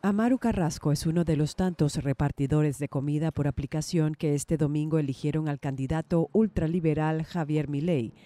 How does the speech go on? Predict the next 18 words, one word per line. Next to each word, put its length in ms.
el 140
más 180
votado 420
de 120
las 160
primarias 500
presidenciales 800
de 80
Argentina. 640
Amaru, 420
de 120
veinticuatro 640
años, 340
abandonó 480
la 120
carrera 440
de 100
periodismo 760